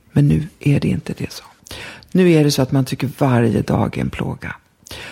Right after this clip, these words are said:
Och då kan man ju börja fundera på det. Om det nu är så att vi pumpar dem fulla med mediciner, de får ju väldigt mycket mediciner,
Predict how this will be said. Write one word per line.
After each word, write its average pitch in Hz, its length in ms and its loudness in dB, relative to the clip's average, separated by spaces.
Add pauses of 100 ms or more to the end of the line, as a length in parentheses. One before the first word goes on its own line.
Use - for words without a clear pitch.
(160)
Och - 100 -2
då 202 60 6
kan 233 180 2
man 226 60 4
ju 220 40 2
börja 208 140 2
fundera 220 420 0
på 214 80 -6
det. 175 120 0
Om 180 100 2
det 214 80 4
nu 254 200 4
är 262 100 4
så - 160 0
att 165 180 0
vi 180 80 0
pumpar 180 400 0
dem 165 120 2
fulla 147 320 0
med 131 120 0
mediciner, 113 580 -2
de 110 120 0
får - 140 0
ju 151 60 0
väldigt 123 240 2
mycket 113 260 -2
mediciner, 87 640 0